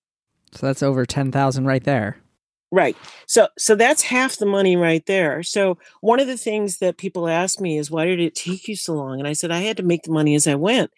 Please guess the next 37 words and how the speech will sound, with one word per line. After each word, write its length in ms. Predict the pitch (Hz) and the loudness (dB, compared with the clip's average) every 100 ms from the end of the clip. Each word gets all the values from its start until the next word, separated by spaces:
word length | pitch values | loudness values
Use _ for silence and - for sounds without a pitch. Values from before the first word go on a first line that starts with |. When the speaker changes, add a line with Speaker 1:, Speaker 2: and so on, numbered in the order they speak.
| - - - - | -20 -20 -20 -2
Speaker 2:
I, 340 | 180 240 285 - | 2 4 2 -2
friends 560 | - - 220 233 262 220 | -10 -2 2 2 2 4
would 160 | 185 | 2
bring 260 | 165 185 196 | 4 2 4
me 160 | 185 156 | 4 4
windows 800 | 147 175 196 196 202 190 185 - | 2 2 2 2 2 2 0 -2
from 200 | 165 143 | -6 -8
the 80 | |
side 320 | - 170 165 165 | -6 -2 0 0
of 60 | |
the 100 | 160 | -2
road 460 | 147 147 156 160 156 | 2 4 6 4 2
that 180 | - - | -10 -6
people 320 | 160 151 156 | -6 -2 0
left. 340 | 151 151 - _ - - - - - | 0 0 -6 _ -20 -20 -20 -20 -2
You 100 | 208 | 2
know, 380 | 185 160 156 - | 4 4 2 0
um, 380 | 165 156 147 139 | -2 0 0 -4
some 240 | - 185 190 | -6 -4 -2
of 40 | |
them 140 | 175 | -2
weren't 160 | 165 156 | -2 -2
appropriate 540 | 139 - 160 175 170 | -2 -4 -2 -2 -2
for 160 | - 170 | -4 -4
me. 340 | 170 160 165 170 - _ | 0 0 -2 -6 -18 _
That 160 | 156 170 | -2 -2
didn't 240 | 247 226 | -2 -2
matter. 260 | 190 151 156 | 0 2 0
I 60 | 160 | 0
spent 340 | - 165 - - | -2 -4 -8 -8
two 240 | - 240 | -6 -6
summers, 840 | 254 - 220 208 160 117 156 - - _ | -4 -2 0 0 0 -2 -4 -6 -8 _
um, 500 | 160 143 135 135 143 151 _ _ - - - _ _ | -4 -4 -4 -6 -12 -18 _ _ -12 -12 -20 _ _
and 200 | 175 165 | 2 2
falls 520 | - 202 208 165 156 | 2 4 6 6 4
selling 400 | - 220 254 240 | 4 2 2 0
stuff 500 | 196 - 151 139 - | 0 -2 -4 -6 -10